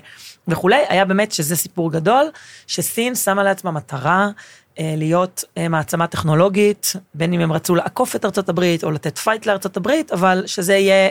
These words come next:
להיות קטר טכנולוגי. ו-, אה, ידה, ידה, ידה,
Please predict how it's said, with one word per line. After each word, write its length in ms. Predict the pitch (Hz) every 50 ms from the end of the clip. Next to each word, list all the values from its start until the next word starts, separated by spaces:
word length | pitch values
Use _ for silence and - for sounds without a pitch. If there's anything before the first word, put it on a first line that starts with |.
| -
להיות 200 | 185 180 196 190
קטר 320 | - - 180 - 185 175 170
טכנולוגי. 580 | - - - 165 151 147 143 143 127 143 147 143 - _ - - - - - - - - - _ -
ו-, 200 | 151 127 135 165 165 165 165 160 156 156 156 156 156 156 - - _ _ - - - - _ _ _ _ _ _ _ _ _ _ _ _ _ _ _ _ _ _ _ _ -
אה, 160 | 180 165 165 165 190
ידה, 220 | 208 208 202 214
ידה, 180 | 208 202 190 190
ידה, 300 | 180 180 175 180 196